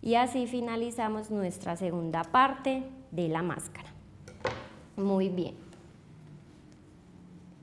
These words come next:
Seguimos con estas dos partes, que serían la parte superior de la máscara del aviador.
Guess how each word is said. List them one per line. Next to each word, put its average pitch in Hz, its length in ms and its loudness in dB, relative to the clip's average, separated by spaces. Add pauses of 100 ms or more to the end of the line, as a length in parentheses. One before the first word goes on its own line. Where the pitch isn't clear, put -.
(100)
Seguimos 262 800 6 (580)
con 220 200 6
estas 185 480 2
dos 175 240 4
partes, 320 500 6
que 208 180 2
serían 226 640 2 (1800)
la 208 260 6
parte 208 380 8
superior 247 720 6 (720)
de 202 100 4
la 202 140 8
máscara 185 460 4
del 196 140 6
aviador. 262 440 6